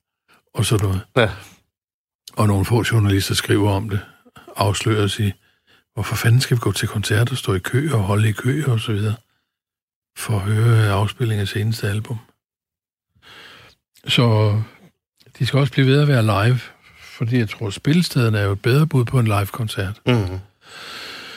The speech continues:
Speaker 1: Og, og det er jo ikke mærkeligt. Så festivalerne skal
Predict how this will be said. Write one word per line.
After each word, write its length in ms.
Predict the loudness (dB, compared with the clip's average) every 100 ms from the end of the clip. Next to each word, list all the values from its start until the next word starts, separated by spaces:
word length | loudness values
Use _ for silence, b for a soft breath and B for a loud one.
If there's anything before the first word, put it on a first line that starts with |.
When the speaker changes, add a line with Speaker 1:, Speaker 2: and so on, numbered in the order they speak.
| B _ -8
Speaker 1:
Og, 120 | -8 -2
og 120 | 0
det 80 | 4
er 40 | 4
jo 80 |
ikke 140 | 4 2
mærkeligt. 500 | 0 -2 -6 -14 B B B B B _ _ _ _ _ _ _ _ _ _ _
Så 140 | -4 0
festivalerne 720 | 2 2 2 2 2 0 0
skal 180 | 0